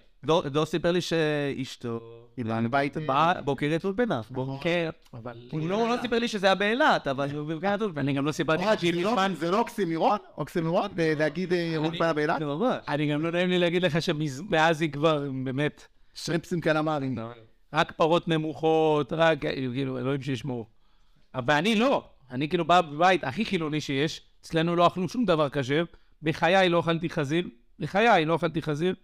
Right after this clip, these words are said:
Speaker 3: אין מושג מה הטעם שלו, אבל זה לא, וזה בגלל כשרות.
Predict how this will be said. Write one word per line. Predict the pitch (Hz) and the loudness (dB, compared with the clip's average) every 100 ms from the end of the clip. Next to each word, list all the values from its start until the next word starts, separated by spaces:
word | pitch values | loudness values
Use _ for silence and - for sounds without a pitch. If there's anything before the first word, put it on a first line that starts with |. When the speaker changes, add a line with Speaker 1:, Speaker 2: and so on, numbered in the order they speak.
| _ _ | _ _
Speaker 3:
אין | 156 | -8
מושג | 160 170 | -2 0
מה | 160 | 0
הטעם | 147 165 165 | 2 2 0
שלו, | 175 190 214 _ _ _ | 0 -2 -2 _ _ _
אבל | 135 131 | -6 -4
זה | 127 147 | -2 0
לא, | 185 170 143 - - - | 2 0 -8 -18 -20 -16
וזה | 127 123 | -12 -8
בגלל | 123 196 | 4 4
כשרות. | - - 427 - - | 4 -6 -6 -8 -10